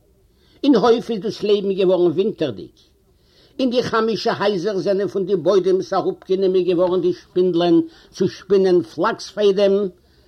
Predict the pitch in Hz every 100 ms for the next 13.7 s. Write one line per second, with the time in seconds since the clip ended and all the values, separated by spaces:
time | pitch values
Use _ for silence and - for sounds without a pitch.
0 | _ - 208 202 214 208 190 - 190 202
1 | 180 147 190 190 175 185 175 180 175 170
2 | 170 - 185 185 170 180 165 165 139 -
3 | 170 165 160 160 156 - _ - 160 165
4 | 156 - 160 147 165 165 151 160 - 156
5 | 143 143 139 - 139 - 123 123 110 87
6 | - - _ _ _ _ _ 165 _ _
7 | _ _ _ _ - - 254 247 214 247
8 | 254 - 240 226 - 233 208 226 - 220
9 | 175 208 - 185 185 - 196 - - 359
10 | 185 180 - 180 156 160 165 160 - 160
11 | 156 147 233 - 160 131 123 101 - _
12 | _ _ _ _ _ - 156 151 156 147
13 | 190 185 175 127 151 143 104